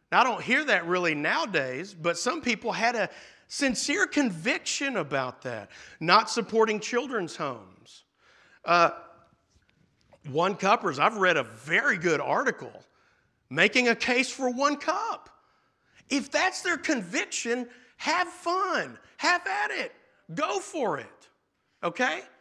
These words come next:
And I can't say that they're wrong. Uh, and, and have, it shouldn't be a fellowship is-, issue, is what I'm saying. Now, one of the biggest of modern history,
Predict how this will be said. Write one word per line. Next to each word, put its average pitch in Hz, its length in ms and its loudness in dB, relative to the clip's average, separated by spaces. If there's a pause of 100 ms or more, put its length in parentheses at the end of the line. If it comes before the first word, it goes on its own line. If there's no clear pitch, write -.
(360)
And 247 140 6
I 339 120 4
can't 302 320 -2
say 330 380 -2
that 220 200 -4
they're 294 140 -4
wrong. 320 560 -8 (920)
Uh, 160 260 0
and, 185 160 -2
and 185 160 -2
have, 208 300 0
it 202 100 4
shouldn't 311 320 2
be 202 120 4
a 175 40 4
fellowship 240 720 -2
is-, 151 280 -6
issue, 127 520 -4 (380)
is 139 160 -6
what 165 160 2
I'm 143 140 -2
saying. 113 420 -6 (360)
Now, 151 280 2
one 165 200 0
of 147 60 -2
the 143 80 -4
biggest 151 720 -4 (1800)
of 113 140 -12
modern 139 360 -2
history, 123 600 -10